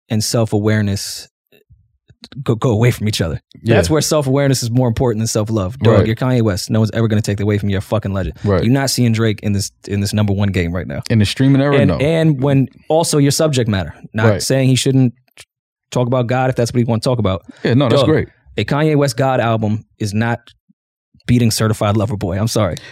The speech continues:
Speaker 2: No,
Speaker 1: Like,
Speaker 2: and, and, and
Speaker 1: you should, you should wait.
Speaker 2: and if people have been anticipating this Drake album for a while now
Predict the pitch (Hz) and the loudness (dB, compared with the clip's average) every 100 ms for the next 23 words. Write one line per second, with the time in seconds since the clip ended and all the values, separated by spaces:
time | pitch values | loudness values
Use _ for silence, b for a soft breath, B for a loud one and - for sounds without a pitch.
0 | B - 185 226 196 - 196 160 202 220 | B -2 2 2 0 0 -2 -2 2 4
1 | 185 180 123 175 190 156 151 - b b | 4 2 2 0 2 2 2 -2 b b
2 | - 175 196 - 196 180 156 147 151 - | -2 0 0 0 0 2 0 2 0 0
3 | 131 - 160 147 139 123 123 104 110 117 | -2 0 -2 0 2 4 4 2 2 0
4 | - 107 104 104 - 101 95 85 101 101 | 2 0 2 0 0 2 4 4 2 2
5 | 87 71 | 0 -6